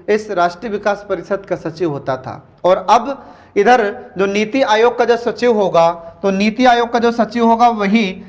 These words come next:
इस राष्ट्रीय विकास परिषद का भी सचिव रहेगा। ये आपको ध्यान रखना होगा फ्रेंड। इसके बाद फिर अगला आ जाता है कि इसमें सदस्य कौन कौन होंगे। तो इसमें सदस्यों की अगर बात करें,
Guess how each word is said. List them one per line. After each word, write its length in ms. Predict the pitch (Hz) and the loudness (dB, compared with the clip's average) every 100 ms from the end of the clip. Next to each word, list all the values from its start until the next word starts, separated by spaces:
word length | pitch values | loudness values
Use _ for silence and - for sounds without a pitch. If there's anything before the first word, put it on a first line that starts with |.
| - | -4
इस 260 | 240 254 208 185 - - | -2 -2 -6 -8 -10 2
राष्ट्रीय 360 | 196 208 254 | 2 2 -4
विकास 320 | 233 233 233 233 | -4 2 2 2
परिषद 340 | 220 202 214 214 | -4 -2 -2 2
का 100 | 196 | 2
भी 280 | 202 262 277 - - | 2 -2 -4 -14 -6
सचिव 260 | 196 208 196 | -4 -2 -2
रहेगा। 800 | 165 156 147 170 120 - - - - | -2 -2 2 2 2 -6 -18 -8 -4
ये 140 | 190 | 0
आपको 380 | 220 185 180 208 | 0 -2 -4 -8
ध्यान 260 | 175 165 165 | -4 -2 -4
रखना 220 | 165 170 | -6 -6
होगा 240 | 165 165 | -4 -4
फ्रेंड। 300 | 160 160 160 156 - _ 185 | -6 -8 -10 -14 -20 _ -4
इसके 300 | 185 - 226 | -4 -2 2
बाद 280 | 214 214 - | 2 2 0
फिर 340 | 220 226 - - - | 0 -2 -14 -8 -2
अगला 280 | 190 220 240 | 0 4 2
आ 20 | |
जाता 340 | 226 220 226 226 | 4 0 0 -2
है 200 | 214 214 | -2 -6
कि 360 | - - - | -12 -16 -6
इसमें 240 | 214 214 226 | -4 -2 -4
सदस्य 380 | 220 233 226 | 0 0 0
कौन 260 | 240 226 202 | -2 -2 -4
कौन 160 | 208 196 | -4 -2
होंगे। 320 | 185 180 180 | 0 0 -4
तो 380 | - - - 196 | -6 -18 0 0
इसमें 380 | 202 208 220 | 0 -2 -4
सदस्यों 400 | 220 190 196 208 | -2 -4 -4 -4
की 120 | 202 202 | -4 -2
अगर 180 | 196 | -2
बात 280 | 180 185 202 - | 0 0 -2 -2
करें, 240 | 170 170 | -4 -4